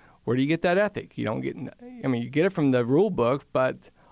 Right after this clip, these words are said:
ultimately our indebtedness to that ethic is not from the rule book. It's from the fact that we believe God exists in the world. And, uh, you know, these, these types of things. So I, I think we could play that out a thousand different ways, but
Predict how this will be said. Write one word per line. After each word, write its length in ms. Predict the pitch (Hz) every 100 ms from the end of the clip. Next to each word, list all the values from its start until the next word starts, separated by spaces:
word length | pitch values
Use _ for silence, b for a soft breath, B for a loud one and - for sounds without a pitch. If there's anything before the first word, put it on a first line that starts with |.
| b
ultimately 460 | 143 220 160 135 123
our 280 | 117 117
indebtedness 720 | - 131 117 131 180 220 131 -
to 100 | 120
that 180 | 110 117
ethic 360 | 117 - 165
is 120 | - 139
not 240 | 135 -
from 200 | 139 135
the 100 | 123
rule 220 | 123 131
book. 240 | 156 185 170
It's 120 | -
from 280 | - 147 165
the 80 |
fact 240 | 156 165 165
that 60 |
we 120 | 160 165
believe 240 | 175 175
God 240 | - 196
exists 380 | 165 - 113 -
in 60 | 117
the 80 | 113
world. 280 | 113 113 - B B B B
And, 460 | 131 131 131 131 127
uh, 380 | 135 120 123 135 -
you 120 | 160
know, 60 |
these, 280 | 165 190 160
these 160 | 185 185
types 200 | 139 -
of 60 |
things. 260 | 123 117 123
So 100 | 180
I, 80 | 170
I 80 | 147 B 160
think 140 | 214 196
we 60 |
could 100 | 151
play 160 | - 147
that 120 | 131
out 180 | 127 117
a 20 |
thousand 380 | 117 143 123 123
different 220 | 117 127
ways, 380 | 139 156 123 117
but 320 | - 131 127